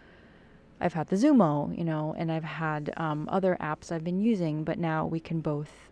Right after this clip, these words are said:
kind of balance the, the load. And so it's great 'cause you can share it with your buddy, and now you both have the route together. So that was nice too, because God forbid, maybe I get separated, and at least I know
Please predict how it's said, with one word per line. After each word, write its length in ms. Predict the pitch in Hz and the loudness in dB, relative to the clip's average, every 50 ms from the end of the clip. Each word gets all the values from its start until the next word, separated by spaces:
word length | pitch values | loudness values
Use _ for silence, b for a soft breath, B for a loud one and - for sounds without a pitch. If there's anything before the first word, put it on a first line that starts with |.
| - - _ | -20 -20 _
kind 180 | - 175 156 | -8 -8 -6
of 160 | 151 147 147 - | -8 -10 -8 -8
balance 420 | 180 151 143 143 147 - - - - | -8 -6 -6 -8 -10 -10 -14 -18 -12
the, 200 | - 151 147 151 - | -10 -8 -8 -8 -4
the 120 | 170 165 | -4 -4
load. 380 | 151 165 202 196 165 143 147 147 - | 2 4 4 6 6 4 0 -2 -2
And 160 | 156 156 151 | -4 -6 -4
so 140 | - - 175 | -2 0 0
it's 160 | - 185 - | 2 0 -2
great 360 | - - 220 262 277 - - - | 2 6 6 6 6 6 0 -4
'cause 140 | - 185 | -6 -6
you 140 | 165 170 175 | -4 -4 -4
can 140 | - - 170 | -2 -2 -4
share 260 | 165 - - 214 208 214 | -2 -2 2 2 4 4
it 80 | 196 - | 2 2
with 140 | 180 156 | -2 -2
your 120 | - 156 156 | -2 -4 0
buddy, 420 | 175 202 202 196 202 208 214 214 B B B B B B B B B B _ | 4 4 4 4 2 0 -2 -4 B B B B B B B B B B _
and 200 | 175 170 160 160 | 2 2 2 2
now 100 | 160 160 | 0 0
you 180 | 165 170 165 | 0 -2 -2
both 360 | 156 - - 185 180 190 180 | -2 2 4 4 6 4 2
have 640 | - 175 175 190 170 165 160 160 165 160 160 - - - _ | -2 -4 -2 0 2 2 2 2 0 -2 -4 -10 -16 -16 _
the 140 | 165 180 165 | 0 0 2
route 360 | 160 170 160 160 170 - - | 4 4 4 4 2 2 -2
together. 680 | - - 175 - 175 165 170 170 196 208 226 247 240 - - _ | -4 -6 -2 2 4 4 6 6 6 6 6 4 2 -2 -8 _
So 640 | - - - - 190 175 165 165 160 160 160 160 B B B B B B B _ | -14 -12 2 4 4 6 6 4 4 2 0 -2 B B B B B B B _
that 180 | - 175 170 - | 2 4 4 4
was 200 | - 180 165 - | 2 0 0 0
nice 300 | 175 165 165 170 - - | -4 -2 -2 -4 -6 -8
too, 280 | - - - 190 220 | -8 -2 0 0 2
because 600 | 254 254 202 - - 180 175 170 165 165 165 - - | 2 0 -2 -2 0 -2 0 0 0 -2 -6 -8 -2
God 220 | - 165 151 156 156 | 0 0 0 0 -2
forbid, 500 | - 190 180 165 185 175 190 226 233 - | -2 -2 0 2 2 2 2 2 0 0
maybe 340 | 175 175 170 165 170 165 - | 0 0 2 2 0 -2 0
I 100 | - 160 | -2 -2
get 200 | 156 165 160 - - | -2 -2 -4 -6 -4
separated, 640 | - 165 - - 180 160 170 180 208 233 269 269 262 B B B B B B B B _ | -4 -4 -2 -2 -2 -2 0 0 2 0 0 0 -4 B B B B B B B B _
and 260 | - 175 175 170 165 165 | 0 2 2 2 2 0
at 120 | 175 - | 0 0
least 280 | 185 180 175 - - - - | 0 -2 -2 -4 -8 -4 0
I 200 | 170 175 170 175 | 0 2 2 2
know 520 | 175 170 165 165 165 165 165 165 165 175 | 0 0 0 0 0 -2 -2 -2 -4 -6